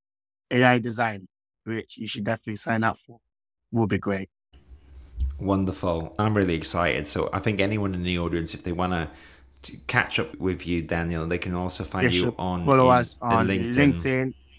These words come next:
Speaker 1: Yep, I'm happy to do that.
Speaker 2: So you're there, you're on Instagram as well. But just before you go, Daniel, I know you gotta go back
Speaker 1: Yes.
Speaker 2: to work. I know you gotta go, but is there any questions for me that you have in particular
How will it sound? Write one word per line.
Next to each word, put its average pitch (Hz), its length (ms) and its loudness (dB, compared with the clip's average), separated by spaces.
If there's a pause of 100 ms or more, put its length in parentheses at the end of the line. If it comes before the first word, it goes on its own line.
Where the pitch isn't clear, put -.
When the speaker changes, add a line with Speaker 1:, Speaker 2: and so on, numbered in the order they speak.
(140)
Speaker 1:
Yep, 113 220 0 (140)
I'm 104 120 -4
happy 104 200 -4
to 95 140 -12
do 95 160 -6
that. 95 160 -6 (1120)
Speaker 2:
So - 180 -4
you're 104 140 2
there, 117 420 2
you're 107 220 -2
on 110 100 0
Instagram 95 580 -4
as 85 160 -8
well. 87 420 -2
But 98 120 -6
just 131 220 -2
before - 280 -4
you 98 120 -2
go, 101 240 0
Daniel, 85 360 -2
I 82 80 -2
know 95 140 0
you 110 100 2
gotta 101 160 -2
go 98 100 -2
back 98 60 -4
Speaker 1:
Yes. - 360 0
Speaker 2:
to 92 100 -4
work. 87 560 -2
I 95 120 -4
know 101 140 0
you 104 160 2
gotta 98 180 2
go, 92 180 0
but 87 140 -4
is 98 140 2
there 110 80 2
any 110 140 0
questions 110 540 -4
for 90 100 -8
me 82 380 -6 (340)
that 85 100 -4
you 90 120 0
have 85 200 -2
in 82 100 -4
particular 80 640 -2